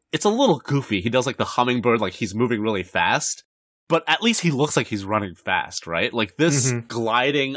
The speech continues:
Speaker 1: ice skating look looks bad. I don't like it. <laughs> I mean, that's just a nitpick, but it does not make him look fast. Like, where's all the cool super speed stuff from the Snyder Cut,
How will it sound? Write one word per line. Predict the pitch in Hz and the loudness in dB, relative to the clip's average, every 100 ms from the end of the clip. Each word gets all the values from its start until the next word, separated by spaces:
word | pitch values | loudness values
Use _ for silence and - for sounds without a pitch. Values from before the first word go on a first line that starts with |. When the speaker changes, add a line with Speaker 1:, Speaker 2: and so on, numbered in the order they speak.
| - | -4
Speaker 1:
ice | 110 143 | -2 0
skating | - - 165 156 165 | -2 -2 0 0 -2
look | 175 170 214 220 | -2 0 -2 -2
looks | 107 113 - 101 87 | -4 -6 -6 -12 -12
bad. | - 82 92 76 | -6 -2 -2 -4
I | 82 104 127 - - | -2 -2 -2 -6 -4
don't | 104 98 95 _ _ - | -2 -2 -6 _ _ -4
like | 80 85 | -2 -2
it. | - - - 508 160 - 135 | -6 -4 -4 -2 -2 -2 -8
<laughs> | - _ _ _ - | -10 _ _ _ -6
I | |
mean, | 131 | -2
that's | 131 151 | 0 0
just | 139 104 | -2 -2
a | |
nitpick, | 82 87 - 78 - - | -2 -4 -6 -8 -8 -6
but | 85 82 - _ _ | -4 -4 -8 _ _
it | 131 | -2
does | 175 160 | 0 0
not | 202 170 | 0 0
make | 127 160 | 0 0
him | 160 110 | 0 0
look | 98 117 - - _ _ | 0 -2 -6 -20 _ _
fast. | _ - - - - - - - - - | _ -2 -2 -2 -12 -14 -18 -20 -6 2
Like, | 175 | 2
where's | 139 143 262 285 | 2 0 0 0
all | 302 | 0
the | - | -2
cool | - 202 202 202 190 | 0 2 4 4 2
super | 175 196 180 147 | 2 0 2 2
speed | - 123 104 | 0 0 0
stuff | - 104 92 | 2 0 0
from | - 113 98 92 90 - _ _ _ | -2 0 0 -2 -8 -14 _ _ _
the | 113 | -6
Snyder | - 110 113 82 | -2 0 -2 -4
Cut, | - - - | -8 -12 -12